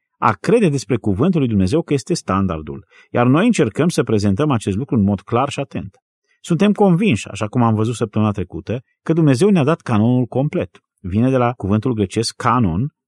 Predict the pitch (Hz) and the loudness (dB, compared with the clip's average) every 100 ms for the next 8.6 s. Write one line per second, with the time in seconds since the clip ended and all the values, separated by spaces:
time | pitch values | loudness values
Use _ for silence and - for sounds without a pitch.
0 | _ - 156 147 127 - 185 185 143 135 | _ -6 -2 -2 -2 -2 -2 0 -2 -2
1 | 113 147 208 131 123 - 170 - 190 117 | 0 2 2 2 2 0 -4 -2 0 0
2 | 80 - - 117 175 190 185 170 143 120 | -4 -10 -4 0 0 2 2 2 0 2
3 | 151 147 123 107 92 135 139 110 95 - | 2 2 2 0 0 0 2 0 -2 -2
4 | 143 165 135 110 147 147 107 151 156 - | -4 -2 -2 0 0 0 -2 0 -2 -2
5 | 156 - 170 - - - - 104 95 90 | -4 -2 -6 -6 -12 -12 -6 -2 -2 -2
6 | 135 151 113 - 90 87 131 123 107 - | -4 -4 -6 -2 -4 -4 -2 0 -2 -2
7 | 92 90 151 131 117 104 107 101 101 - | -6 -6 -6 -4 -2 -2 -2 -2 -2 -2
8 | 165 143 139 - 76 82 | -2 -2 -4 -6 -10 -10